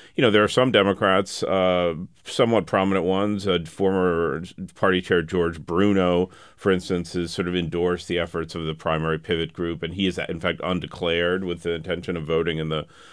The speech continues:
Republican primary against Trump. Uh, other seasoned Democrats, Kathy Sullivan, another former Democratic Party chair, has urged Democrats to resist these entreaties, noting that, um,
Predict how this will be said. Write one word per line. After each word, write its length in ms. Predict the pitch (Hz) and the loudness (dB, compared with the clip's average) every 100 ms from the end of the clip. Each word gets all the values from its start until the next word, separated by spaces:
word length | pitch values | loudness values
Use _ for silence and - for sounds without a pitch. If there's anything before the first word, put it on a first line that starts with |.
| - 87 | -12 -6
Republican 460 | 82 85 85 82 | -2 -2 -2 -4
primary 400 | 87 82 82 82 | -2 -2 0 -2
against 320 | 78 85 82 | 0 -4 -4
Trump. 320 | - 87 110 101 | -4 -2 0 2
Uh, 180 | 90 | 2
other 420 | 82 95 104 113 113 - - - - | 2 2 4 2 0 -12 -20 -20 -12
seasoned 380 | - 113 104 95 | -2 0 2 4
Democrats, 420 | 92 95 101 95 | 4 4 2 0
Kathy 360 | - 85 82 90 | 0 0 0 -4
Sullivan, 500 | - 85 101 85 87 | -2 0 2 0 -2
another 300 | 85 87 90 | 0 0 0
former 440 | 92 85 80 78 | 0 0 0 -2
Democratic 520 | 80 85 82 82 78 | -2 -4 -2 -4 -4
Party 280 | 82 76 76 | -4 -4 -4
chair, 340 | 78 76 76 87 | -4 -2 0 -2
has 120 | 85 | -2
urged 380 | 82 85 82 - | -2 -2 -2 -4
Democrats 540 | 85 87 87 82 80 | -4 -2 -2 -2 -4
to 120 | - | -6
resist 720 | 78 82 80 85 87 - - - - - - - _ - | -4 -4 -2 -2 -4 -6 -14 -20 -20 -20 -20 -20 _ -6
these 320 | 87 95 82 | 0 0 0
entreaties, 640 | 80 - 85 80 80 80 78 | -4 -2 -2 -2 -2 -4 0
noting 400 | 82 82 82 78 | 2 2 0 2
that, 320 | 80 78 - | 0 0 0
um, 480 | 80 78 76 76 | 2 2 0 -4